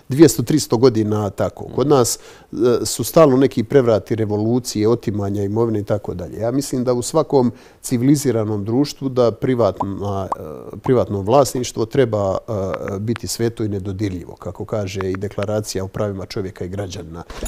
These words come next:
Speaker 1: u Francuskoj revoluciji. A, ali tu su nastali teški, teški poremećaj. Pa ti dan danas imaš ovaj problem zaštićenih najmoprimaca u,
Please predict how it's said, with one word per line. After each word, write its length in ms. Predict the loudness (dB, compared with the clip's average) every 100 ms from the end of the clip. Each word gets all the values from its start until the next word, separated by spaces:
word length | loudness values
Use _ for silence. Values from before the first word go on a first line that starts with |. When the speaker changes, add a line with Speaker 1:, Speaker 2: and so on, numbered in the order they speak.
| -8 -8
Speaker 1:
u 60 | -4
Francuskoj 560 | -4 -4 -6 -6 -4
revoluciji. 680 | -4 -2 -2 -2 -4 -10 -16 -18 -20 -20 -6
A, 340 | -2 0 0 -2 -8 -20 -20 -20 -20 -8
ali 360 | -6 -4 -6 -10 _ _ _ _ _ -20 -20 -8
tu 160 | -4
su 160 | -2 0
nastali 420 | -2 0 2 2
teški, 640 | 2 0 0 -4 -2 -2 -4 -14 -14 -4
teški 320 | -2 -2 -2
poremećaj. 540 | 2 2 2 -6 -12 -6
Pa 140 | -4
ti 180 | 0 0
dan 240 | 0 0
danas 320 | 0 0 0
imaš 320 | 2 2 2 4
ovaj 200 | 6 4
problem 400 | 2 2 2 4
zaštićenih 720 | 0 0 -4 -2 -2 -4 -6
najmoprimaca 1120 | -2 0 0 0 0 0 -2 -6 -4 -2 -2
u, 160 | -4